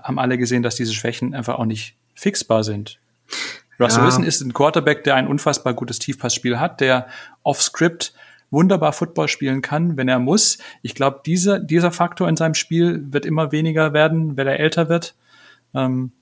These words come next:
Speaker 1: je älter die Quarterbacks sind, desto besser müssen sie, glaub ich, ein Pocket-Spiel haben. Deswegen brillieren, ähm, Leute wie Tom Brady oder Aaron Rodgers so. Ähm, ich weiß nicht, ob Aaron, äh, Russell Wilson auf dem Level mithalten kann, wenn er so alt ist.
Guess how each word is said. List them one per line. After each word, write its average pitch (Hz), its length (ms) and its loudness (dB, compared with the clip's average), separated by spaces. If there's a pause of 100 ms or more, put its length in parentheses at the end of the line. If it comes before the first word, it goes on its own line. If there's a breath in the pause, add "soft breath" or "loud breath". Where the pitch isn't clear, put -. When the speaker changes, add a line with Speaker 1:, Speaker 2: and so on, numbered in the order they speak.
(960)
Speaker 1:
je 160 240 4
älter 170 320 4
die 147 180 -6
Quarterbacks 151 560 2
sind, 151 200 2
desto 131 220 2
besser 127 220 2
müssen 123 240 0
sie, 117 120 -4
glaub 120 180 2
ich, 117 140 -2
ein - 280 -8 (100)
Pocket-Spiel 160 540 0
haben. 156 220 2
Deswegen 120 560 -2 (400)
brillieren, 143 800 2 (120)
ähm, 117 260 -2
Leute 120 260 -2
wie 120 60 0
Tom 117 240 0
Brady 135 280 2
oder 127 160 0
Aaron 113 160 -2
Rodgers 170 400 -4
so. 170 300 -4 (580 loud breath)
Ähm, 123 360 -4
ich - 100 -10
weiß 160 180 4
nicht, 147 120 4
ob 120 80 0
Aaron, 120 380 2 (100)
äh, 127 360 0 (120)
Russell 120 260 -2
Wilson 139 260 0
auf 120 140 -4
dem 123 220 0
Level 123 400 2
mithalten 123 420 -4
kann, 113 180 -6
wenn 107 100 -6
er 104 60 -8
so - 120 -10
alt 113 240 -8
ist. - 260 -14